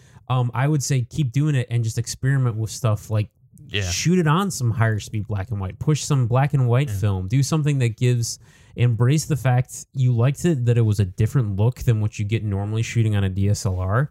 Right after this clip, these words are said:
Speaker 2: Yeah.
Speaker 1: Try going even further with that. You don't have to shoot, you know, uh, a particular color stock or whatever to it. Um, and again, I'd say for anybody who's trying to shoot this stuff, don't use Pro four hundred H. Um, <laughs> just regardless of my feelings for,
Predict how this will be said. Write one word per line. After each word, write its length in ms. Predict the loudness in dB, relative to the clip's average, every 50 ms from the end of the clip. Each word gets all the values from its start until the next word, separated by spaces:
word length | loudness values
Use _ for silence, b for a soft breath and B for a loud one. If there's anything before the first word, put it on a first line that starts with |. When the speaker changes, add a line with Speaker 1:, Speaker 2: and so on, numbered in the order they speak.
| -4
Speaker 2:
Yeah. 240 | -6 -4 -4 -4 -6 -10 b b b b b b b -18 -12
Speaker 1:
Try 400 | -10 -8 -6 -6 -4 -4 -4 -2
going 340 | -2 0 0 2 2 2 2
even 280 | 0 0 0 -2 -2 -6
further 420 | -8 -8 -4 -2 0 0 0 -2
with 280 | -2 -4 -8 -10 -12 -12
that. 280 | -12 -12 -12 -10 -6
You 80 | -4 -2
don't 180 | -2 -2 -2
have 280 | -2 -2 -2 -4 -4 -4
to 100 | -6 -10
shoot, 380 | -10 -10 -8 -6 -6 -6 -6 -6
you 120 | -6 -4 -4
know, 280 | -2 -4 -4 -6 -8 -12 _ _ -20 -20 -10 -4
uh, 540 | -2 0 0 2 2 0 0 -2 -2 -4 -6 -4
a 100 | -4 -2
particular 500 | 0 0 0 0 0 -2 -2 -2 -2 -2
color 280 | -4 -2 -2 0 0 0
stock 420 | -2 -2 -4 -4 -2 -4 -6 -4 -2
or 80 | 0 2
whatever 340 | 2 4 2 2 2 0
to 220 | -4 -4 -6 -8 -8
it. 140 | -10 -12 -14 B B B B B B B B B 0
Um, 440 | 0 2 2 0 0 -2 -4 -6 -10 _ _ _ _ -4
and 100 | -2 0
again, 200 | 2 2 2 2
I'd 160 | 0 -2 -2 0
say 140 | 0 -2
for 120 | 0 0 -2
anybody 320 | -2 -2 0 0 0 0
who's 120 | 0 -2 -2
trying 160 | -4 -4 -2
to 60 | -2
shoot 200 | -2 -4 -6 -4
this 140 | -4 -6 -4
stuff, 260 | -2 -2 -2 -2 -2
don't 220 | -2 -2 0 0
use 120 | 0 0 -2
Pro 220 | -4 -4 -6 -6
four 180 | -6 -10 -10 -10
hundred 300 | -10 -10 -8 -8 -8 -8
H. 320 | -10 -10 -12 -14 -16 -18 -18 -12 -4 0
Um, 380 | 2 4 4 4 4 2 0 -2 -6 -8
<laughs> 120 | -8 -4
just 420 | -2 0 0 0 -2 -4 -6 -10 -12 -8 -8 -8 B B B B B B B B -14 B B
regardless 560 | -2 0 2 2 2 2 2 2 0 0 0
of 60 | 0
my 140 | 2 2 0
feelings 440 | 0 0 0 0 2 0 -2 -4 -6
for, 260 | -6 -4 -4 -4